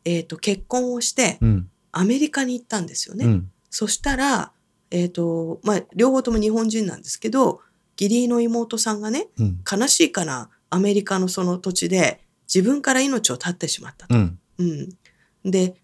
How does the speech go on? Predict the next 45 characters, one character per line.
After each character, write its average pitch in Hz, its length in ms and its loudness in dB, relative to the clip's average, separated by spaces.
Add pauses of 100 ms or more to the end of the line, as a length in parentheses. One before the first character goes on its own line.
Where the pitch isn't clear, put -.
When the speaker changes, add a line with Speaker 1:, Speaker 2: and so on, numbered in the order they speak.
Speaker 1:
全 202 480 -4
く 311 420 4 (340)
誰 202 240 2
も 220 140 2
理 185 120 2
由 226 180 4
が 208 120 0
わ 170 120 -4
か 214 160 -2
ら 220 100 2
な 160 140 -4
い - 40 -16
っ - 40 -20
て。 104 200 4
Speaker 2:
う - 0 -
ん。 90 180 -2 (240)
Speaker 1:
う 175 60 -2
ん。 151 400 -4 (500)
だ 190 120 -4
か 185 120 -2
ら 165 100 -2
そ 165 140 -4
の 160 100 -4
ち 190 100 -4
ょ - 40 2
っ 185 80 -8
と 180 80 -2
真 196 120 2
帆 220 80 2
さ 202 120 0
ん 175 80 2
は 165 160 -2 (300)
わ 170 120 0
か 226 160 6
ん 247 60 0
な 240 120 2
い 196 60 0
か 175 100 -6
も 170 100 -2
し - 140 0
れ 175 100 2
な 180 140 2
い 180 80 -4
け 185 120 -4
ど、 220 380 6